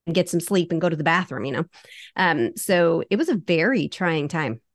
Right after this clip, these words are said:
My heart definitely goes out to women in that stage. I'm long past that now. Um,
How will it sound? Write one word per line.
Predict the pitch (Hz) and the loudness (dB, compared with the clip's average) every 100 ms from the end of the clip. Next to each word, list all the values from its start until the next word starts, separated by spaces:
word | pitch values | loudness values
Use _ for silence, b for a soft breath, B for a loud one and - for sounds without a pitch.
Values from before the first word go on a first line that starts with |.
| _ | _
My | 175 | -2
heart | 170 220 | 2 2
definitely | 214 208 208 | 2 2 2
goes | 190 185 | 2 2
out | 180 170 | 2 0
to | - 170 | -2 -2
women | 175 170 165 | 0 0 0
in | 175 | 0
that | 160 - | -2 -4
stage. | - 175 170 | -2 0 0
I'm | 139 160 | 0 -2
long | - 196 196 196 | 0 2 2 2
past | 185 185 175 | -2 -2 -2
that | 147 117 | -6 -4
now. | 151 190 320 B B B - | 0 0 0 B B B -2
Um, | 165 156 147 | 0 2 0